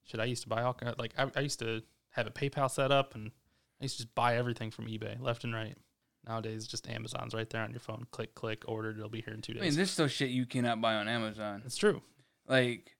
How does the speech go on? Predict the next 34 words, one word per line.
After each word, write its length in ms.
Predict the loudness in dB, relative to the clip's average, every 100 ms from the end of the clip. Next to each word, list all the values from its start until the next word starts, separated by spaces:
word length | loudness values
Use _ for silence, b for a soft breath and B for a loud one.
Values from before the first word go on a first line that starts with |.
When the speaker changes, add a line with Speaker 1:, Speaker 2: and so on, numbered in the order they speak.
| _ _
Speaker 2:
once 200 | 0 2
again, 200 | 4 6
I 60 | 8
had 120 | 8
a 40 | 6
stupid 320 | 2 2 6
idea. 400 | 4 4 2 0 -8 _ _ _ _ _ _ 4
And 100 | 8
it 20 |
Speaker 1:
Another 120 | 8 6
Speaker 2:
was, 80 |
Speaker 1:
one. 100 | 0 -4 -8 _
Speaker 2:
it 80 | -4
was 120 | -4
for 140 | 0 -2
the 80 | 2
podcast, 720 | 8 8 8 6 6 4 -4 -16 _ _ _ _ _ _
but 140 | 6 12
also 260 | 12 10
it, 260 | 8 8 6
it's 240 | 2 0 4
gonna, 320 | 6 6 6
it's 200 | 2 2
gonna 240 | 4 6 4
t-, 340 | -2 -16 -12
scratch 380 | 2 6 6 8
my 140 | 8
itch 300 | 8 6 6 4
of 300 | 4 2 -6
cra-, 200 | -2 -2
opening 400 | 2 4 6 6
up 240 | 6 4 2
packs 320 | 4 4
of 80 | 2